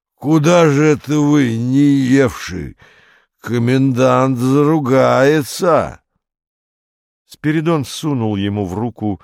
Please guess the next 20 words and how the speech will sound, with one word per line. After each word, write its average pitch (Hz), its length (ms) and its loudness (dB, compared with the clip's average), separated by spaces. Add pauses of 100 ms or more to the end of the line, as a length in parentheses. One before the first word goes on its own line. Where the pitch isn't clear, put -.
(300)
небольшую 95 800 -4
жемчужину. 53 920 -14 (1040)
«Это 65 320 -10 (100)
тебе 69 400 -8
за 65 140 -12
беспокойство, 65 1160 -10
голубчик», — 52 880 -18 (480)
сказал 73 520 -8
он. 64 160 -16 (500)
«А 123 200 -2
ужин 110 680 -4
занеси 120 880 -4
и 123 40 -2
оставь 104 600 -2
там 80 420 -6
где-нибудь. 69 680 -10
Я 185 300 0
вернусь 143 680 -2
и 123 100 0
поужинаю». 69 1000 -4